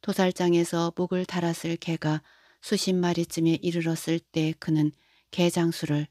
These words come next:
집어치웠다. 그렇게 맛있던 보신탕이 슬슬 역겨워지던 무렵이었다. 그리고 얼마 안 있어 개고기에 무슨 균이 있다고 신문 방송에서 법석을 떨어대는 통에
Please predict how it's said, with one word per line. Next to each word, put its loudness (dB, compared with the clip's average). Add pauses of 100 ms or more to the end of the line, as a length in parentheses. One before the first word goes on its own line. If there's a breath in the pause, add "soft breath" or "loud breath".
(100)
집어치웠다. -4 (960)
그렇게 4
맛있던 0
보신탕이 0 (340 soft breath)
슬슬 2 (100)
역겨워지던 0
무렵이었다. -2 (640)
그리고 4
얼마 2
안 2
있어 0 (460 soft breath)
개고기에 2 (280 soft breath)
무슨 0
균이 0
있다고 0 (360)
신문 2
방송에서 0
법석을 -2
떨어대는 0
통에 2